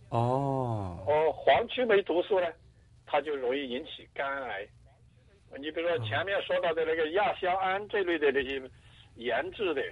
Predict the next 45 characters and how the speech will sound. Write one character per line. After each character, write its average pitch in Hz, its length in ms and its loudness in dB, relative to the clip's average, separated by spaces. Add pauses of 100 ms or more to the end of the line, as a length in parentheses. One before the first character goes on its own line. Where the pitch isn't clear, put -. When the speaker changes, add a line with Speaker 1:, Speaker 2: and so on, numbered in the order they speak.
(100)
Speaker 2:
或 143 160 -4
者 135 80 -2
泡 165 320 2
菜， 143 200 -2
类-， 120 200 -10
类-， 135 240 -6
类 147 160 -6
似 139 160 -10
于 131 80 -8
这 143 140 0
样 131 120 2
的 123 120 -6
食 - 180 -12
物 120 220 -6
里 104 140 -14
面 117 140 -10
呢， 117 120 -8 (440)
它 139 140 -2
含 135 180 -2
有 131 120 0
亚 123 180 2
硝 139 180 0
胺， 135 220 0
对 139 140 -2
胃 170 320 -2
癌 120 180 2
啊、 131 200 2
食 - 380 -10
管 139 160 0 (100)
癌， 110 180 -4
它 127 160 -4
有 110 180 -6
这 123 140 -10
个 117 80 -6
肠 - 320 -8
癌 147 240 2
还 120 160 -4
是 120 160 -10
一 113 80 -12
些 107 200 -8 (520)
有 110 100 -12
影 107 220 -6
响 - 180 2
的。 87 100 -8 (300)
Speaker 1:
嗯。 107 220 -6